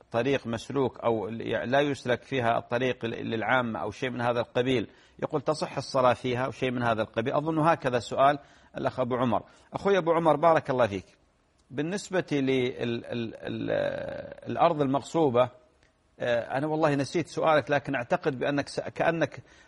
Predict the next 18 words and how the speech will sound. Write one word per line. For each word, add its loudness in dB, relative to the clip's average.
أشرت 2
إلى 2
قضية 0
الصلاة 2
وإلى 0
قضية 0
المرور 4
فيها 2
هكذا. 2
عموماً 2
أخي -4
الفاضل، 2
بالنسبة -6
للأرض 0
المغصوبة، -2
الأرض 2
المغصوبة 0
مثل 0